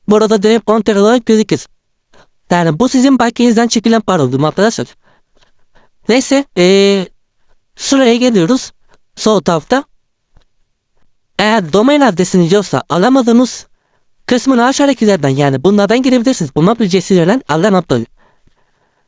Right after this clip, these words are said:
Ve eğer alamadığınızda ise sadece N S S D N S ayarlamı su yapmanız gerekiyor. Ee,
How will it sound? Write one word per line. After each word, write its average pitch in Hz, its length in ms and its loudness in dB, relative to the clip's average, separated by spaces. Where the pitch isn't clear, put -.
Ve 214 280 0
eğer 214 240 0
alamadığınızda 254 760 2
ise 196 340 0
sadece 226 580 0
N 170 180 0
S 247 300 0
S - 100 -6
D 151 200 0
N 202 80 2
S 262 140 -2
ayarlamı 185 420 2
su 269 260 -2
yapmanız 202 440 0
gerekiyor. 127 420 -4
Ee, 165 340 2